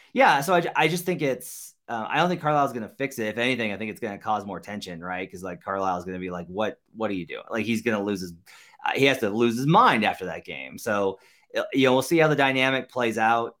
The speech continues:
Um, I think it's, I, I wanna give them a break just because of T J Warren and Karis LeVert, but I, I think the Pacers lost a game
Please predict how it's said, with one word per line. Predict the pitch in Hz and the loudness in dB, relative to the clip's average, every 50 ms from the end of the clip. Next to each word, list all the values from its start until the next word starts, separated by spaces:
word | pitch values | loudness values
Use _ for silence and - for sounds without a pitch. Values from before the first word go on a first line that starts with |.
| - | -6
Um, | - 107 104 101 98 95 92 92 - _ _ _ _ _ _ _ _ _ _ _ _ _ _ _ _ _ _ _ _ _ _ _ - | -4 -4 -4 -4 -6 -8 -8 -10 -14 _ _ _ _ _ _ _ _ _ _ _ _ _ _ _ _ _ _ _ _ _ _ _ -4
I | 127 131 | -2 0
think | 135 139 135 | 0 0 0
it's, | 131 - - - - - _ _ - | -2 -4 -6 -12 -14 -16 _ _ -16
I, | 92 - - - | -16 -16 -6 0
I | - 143 | 2 2
wanna | 143 139 143 151 156 | 4 4 4 2 2
give | 147 156 147 | 2 0 0
them | 139 131 | 0 -2
a | 120 | -2
break | 98 110 120 120 110 | -2 0 -2 -2 -2
just | 98 101 - | -4 -10 -10
because | - 113 117 110 | -8 -6 -6 -6
of | 104 | -6
T | - - 113 | -8 -8 -6
J | 104 107 | -6 -6
Warren | 101 98 101 104 104 107 104 | -6 -4 -4 -4 -4 -4 -6
and | 95 90 | -6 -6
Karis | 107 104 101 101 | -6 -6 -6 -6
LeVert, | - 87 95 101 110 113 113 - - | -8 -8 -6 -4 -4 -6 -6 -10 -10
but | - 101 95 90 87 - _ _ _ _ _ _ _ _ _ _ _ _ _ _ _ _ _ _ _ _ _ _ - | -8 -6 -6 -6 -8 -10 _ _ _ _ _ _ _ _ _ _ _ _ _ _ _ _ _ _ _ _ _ _ -16
I, | 50 50 - - _ _ _ _ _ _ _ _ _ _ _ _ _ _ _ _ _ - | -14 -14 -14 -16 _ _ _ _ _ _ _ _ _ _ _ _ _ _ _ _ _ 2
I | 131 143 147 143 | 2 4 4 2
think | 139 - 156 147 139 135 | 2 2 0 0 0 0
the | - 131 | -4 -8
Pacers | - - 123 123 123 120 - 117 110 107 101 95 90 - - - - - _ _ _ _ _ _ _ _ _ _ _ _ _ _ _ _ _ _ _ _ _ _ _ _ _ _ _ _ _ _ _ _ _ | -8 -6 -6 -6 -4 -4 -4 -4 -4 -4 -6 -8 -10 -14 -16 -18 -20 -20 _ _ _ _ _ _ _ _ _ _ _ _ _ _ _ _ _ _ _ _ _ _ _ _ _ _ _ _ _ _ _ _ _
lost | 135 127 127 127 135 143 143 - | -4 0 4 6 6 4 4 2
a | 147 | -4
game | 113 104 113 107 107 110 113 117 123 127 131 131 139 143 151 180 | -6 -4 -4 -4 -4 -4 -4 -4 -4 -4 -6 -8 -10 -14 -18 -20